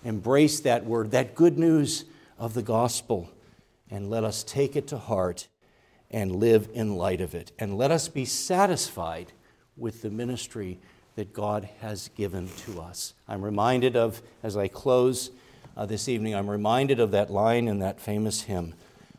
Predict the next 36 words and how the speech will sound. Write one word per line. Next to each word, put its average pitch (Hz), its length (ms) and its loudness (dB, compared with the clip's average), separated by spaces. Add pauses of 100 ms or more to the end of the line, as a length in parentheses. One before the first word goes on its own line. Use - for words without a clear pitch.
(160)
"What 127 280 2
more 175 400 8
can 170 280 -4
he 139 220 -6
say 123 600 -4 (520)
than 110 220 -2
to 110 160 -6
you 120 600 0 (200)
he 117 120 -14
has 107 200 -14
said, 95 400 -8 (720)
to 123 120 -4
you 147 720 2
who 120 140 0
for 110 260 0
refuge 113 800 0 (480)
to 117 100 -8
Jesus 110 760 -6 (380)
have 104 160 -12
fled?" - 480 -14 (1080)
How 113 120 -12
firm 143 340 0
a 127 60 0
foundation, 104 580 -4
you 95 80 -8
saints 104 380 -8
of 92 80 -12
the 98 60 -10
Lord, 101 240 -6
is 92 160 -10
laid 123 320 -4
for - 140 -12
your 113 140 -8
faith 107 360 -4 (100)
in 113 160 -8
his 98 300 -10